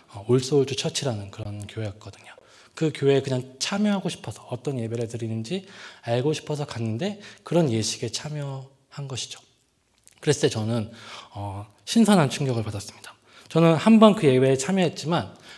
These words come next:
그리고 그 다른 사람과 피부색도 다르고 언어도 다르고 문화도 다르고 생각하는 것도 다르고 또 그 사람들을 다 알지 못하지만 내가 이 사람들과 함께 한 가족이라는 사실을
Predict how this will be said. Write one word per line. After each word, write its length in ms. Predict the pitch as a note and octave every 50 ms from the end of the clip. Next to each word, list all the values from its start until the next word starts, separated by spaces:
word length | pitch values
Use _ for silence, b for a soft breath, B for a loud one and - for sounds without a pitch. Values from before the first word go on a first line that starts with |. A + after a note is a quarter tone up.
| B B B
그리고 200 | - D3 D3 C#3+
그 100 | - -
다른 200 | C3+ D#3 E3+ E3+
사람과 340 | C#3 D#3 D#3 D#3+ D3+ D3 D3 -
피부색도 440 | - G#3 F#3 G3+ - - - E3+ D3
다르고 500 | - G#2 G2 G2 C3+ F#3 G#3 - - _ _ _ _
언어도 420 | _ - G#2+ A2 A#2 C3+ D3+ D#3 D#3+
다르고 500 | B2+ G2 G2 F#2+ A#2 F3 G#3+ - - B B B B B B B
문화도 420 | - B2 C3+ D3+ F3 F#3 F#3 F3+
다르고 300 | - A#2+ G2 F#2+ G2 - - -
생각하는 460 | - - - F#3 G3+ G3+ - F3 D#3+ D3+
것도 160 | D3 - C3+
다르고 320 | - G2+ F#2 F#2 - - - b b b b b b
또 100 | - A#2+
그 120 | - D3
사람들을 320 | C3+ - D#3 D3 C#3 D3 D3
다 220 | - - - - -
알지 380 | - A2+ A#2+ C3 D3 C#3 - E3+
못하지만 680 | C3 A#2 - B2 A#2 G2+ A2 A2+ B2+ A2+ F#2+ - - - b b b b b b b b b b b b b b b b b b b b b b b b _ _ _
내가 720 | - B2+ C#3 D3+ D3 E3+ E3 F3 F#3 F3+ - - - _ _ _ _ _ _ _ _ _ _ _ _ _ _ _ _ _ _ _ _
이 120 | - D#3 D#3+
사람들과 440 | C#3 F3 E3+ D#3 D#3 D3 C#3+ - C#3
함께 880 | - - G3 G#3 G#3 G#3 - - - F3+ F3+ F#3+ F#3+ F#3 - - _ _ _ _
한 420 | - - - A3+ A#3 A#3+ A#3+ A3+
가족이라는 720 | A#3 - - - A#2 A#2+ D3 D3 C#3 C#3 C3+ C3+ C3+ C3+
사실을 680 | C3 - - D3+ - - C#3+ D3+ G3+ A3+ A3 - -